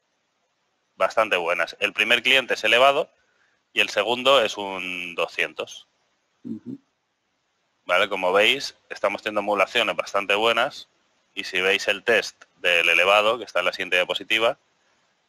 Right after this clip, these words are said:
Speaker 1: de tener diez o quince megas con Ubiquiti,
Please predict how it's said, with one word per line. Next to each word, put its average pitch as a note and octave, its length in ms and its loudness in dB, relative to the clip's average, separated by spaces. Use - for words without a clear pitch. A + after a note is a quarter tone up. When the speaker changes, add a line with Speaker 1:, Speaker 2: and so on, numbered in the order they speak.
Speaker 1:
de G2+ 200 0
tener G#2+ 480 4
diez A2+ 260 2
o A#2 60 2
quince A2+ 260 0
megas A#2 280 4
con A#2 140 -4
Ubiquiti, B2 480 0